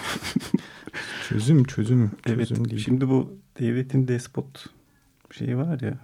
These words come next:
Speaker 2: Evet.
Speaker 1: soru soramazsın, onu demezsin. İşte Akçakale sınırında
Speaker 2: Ya.
Speaker 1: e, vali, Urfa valisine soru sordu diye alın, alın.
Speaker 2: Gel, gel, gel. Al,
Speaker 1: Ha,
Speaker 2: al
Speaker 1: al, al
Speaker 2: arkadaşları, al
Speaker 1: arkadaş-,
Speaker 2: arkadaşları.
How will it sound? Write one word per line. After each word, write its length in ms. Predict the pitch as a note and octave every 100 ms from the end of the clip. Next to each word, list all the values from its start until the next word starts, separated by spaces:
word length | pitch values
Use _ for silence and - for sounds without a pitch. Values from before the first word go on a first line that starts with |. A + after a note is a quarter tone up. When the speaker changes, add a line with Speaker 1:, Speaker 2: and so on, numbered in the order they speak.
| -
Speaker 2:
Evet. 220 | B2+ A#2 -
Speaker 1:
soru 280 | - A2 A2
soramazsın, 600 | - G2+ G2+ - - G#2+
onu 240 | G#2 A2
demezsin. 420 | A2 A2 A2+ -
İşte 340 | A#2+ - - - - - - _ _ _
Akçakale 540 | A#2+ - A#2+ - A#2 A2+
sınırında 720 | - A#2 A2 A2 G#2+ G#2+ B2+ - _ _ _
Speaker 2:
Ya. 260 | B2+ A#2+ A#2+ - - - _ _ _ - - - - _ _ -
Speaker 1:
e, 60 | A2 A2 A#2 - - _ -
vali, 420 | G#2 G#2 G#2 G#2
Urfa 320 | G#2+ A2 A#2+
valisine 440 | A2+ A2 - - G#2+
soru 260 | - A2
sordu 440 | G#2+ A2 G#2+ A2+ G2+ C3 B2
diye 240 | G#2 G#2+ G#2+ - B2
alın, 220 | A2+ G#2+
alın. 260 | A2+ G#2+
Speaker 2:
Gel, 240 | A#2 A2+ A2
gel, 200 | A2+ A2
gel. 200 | A2 G#2
Al, 100 | A#2+
Speaker 1:
Ha, 60 | G#2+
Speaker 2:
al 200 | B2+ A#2
Speaker 1:
al, 20 |
al 140 | A2
Speaker 2:
arkadaşları, 580 | A#2+ A2 A#2 A#2 B2+ A2+
al 180 | A#2 A#2
Speaker 1:
arkadaş-, 80 | A2
Speaker 2:
arkadaşları. 580 | - G#2+ G#2 - -